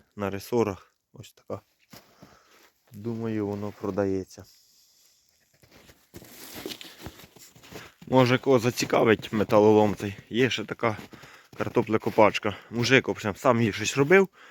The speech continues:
Я не знаю конструкції цієї. Ну, в общем, вона недороблена.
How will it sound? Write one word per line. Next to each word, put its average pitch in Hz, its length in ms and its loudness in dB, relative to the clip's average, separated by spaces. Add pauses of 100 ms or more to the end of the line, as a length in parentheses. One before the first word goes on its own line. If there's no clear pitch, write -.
(420)
Я 120 60 -2
не 117 120 0
знаю 107 340 6
конструкції 127 720 0
цієї. 117 400 0 (680)
Ну, 117 120 -6
в 110 80 2
общем, 113 220 -2
вона 117 180 4
недороблена. 127 720 4